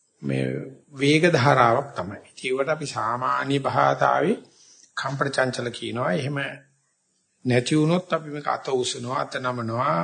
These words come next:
ආදි වශයෙන් නංවනන් දෙනවා. කම්පන වුණොත් නම් දෙන්න බෑ. කම්පන එක හැඩයකට ඇවිල්ලා එක ක්‍රියාවකට,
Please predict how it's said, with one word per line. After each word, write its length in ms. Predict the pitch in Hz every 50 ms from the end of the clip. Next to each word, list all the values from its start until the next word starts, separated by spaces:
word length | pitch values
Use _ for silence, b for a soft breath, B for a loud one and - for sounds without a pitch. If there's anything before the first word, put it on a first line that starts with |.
| 190 - - _ B B B B B B
ආදි 260 | - 127 127 135 147
වශයෙන් 380 | 147 147 135 135 156 156 175 233 330 - - - - - - _ _ _ _ _ -
නංවනන් 560 | 156 131 131 131 147 160 175 185 170 143 120 110
දෙනවා. 320 | 110 101 98 113 143 151
කම්පන 420 | - - 147 156 156 165 165 170
වුණොත් 300 | 175 175 180 190 233 233 -
නම් 260 | 202 165 151 147 151 151
දෙන්න 200 | 127 113 101 101 104
බෑ. 180 | - - - _ _ _ _ _ _ b b b b b b b -
කම්පන 360 | - 135 131 131 131 - 143 156 165 - - - - -
එක 220 | - - - - -
හැඩයකට 540 | 107 101 117 120 120 135 143 147 151 151 151
ඇවිල්ලා 420 | 165 143 135 135 147 160 170 160 147
එක 80 | - - -
ක්‍රියාවකට, 560 | - - 147 143 147 147 147 151 165 151 -